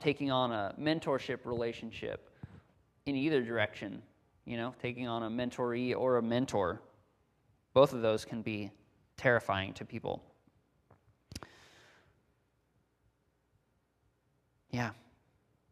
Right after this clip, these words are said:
Take a step which requires humility and submission to your master. And then, I guess lastly, what can you do to purposefully strengthen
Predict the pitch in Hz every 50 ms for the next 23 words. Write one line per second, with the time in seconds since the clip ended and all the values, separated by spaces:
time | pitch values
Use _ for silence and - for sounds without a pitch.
0 | _ _ _ _ - - 156 151 160 - - 165 143 - - - - - - -
1 | - 135 117 - 135 123 - - 123 117 113 117 - - 147 139 135 135 131 131
2 | 127 120 117 110 104 110 - - 120 120 120 117 - - - - - - - -
3 | _ _ _ - - 113 113 107 104 95 90 - - - - - - - - _
4 | _ _ _ _ _ _ _ _ _ _ _ _ _ _ _ _ _ _ _ _
5 | _ _ _ _ - - _ _ _ - - - - - - - - - - -
6 | 202 214 226 233 220 208 208 202 202 196 196 190 190 190 185 180 - - - -
7 | 185 196 196 185 - - 165 165 170 180 - 190 185 185 185 202 - - - -
8 | - - _ _ _ _ _ _ _ _ _ _ _ _ _ _ _ _ _ -
9 | - - 190 190 - 196 185 180 165 156 165 156 139 120 - - - - 175 170
10 | 170 156 139 - - - 123 123 120 117 113 - - - - 131 123 123 120 -
11 | 107 104 95 95 107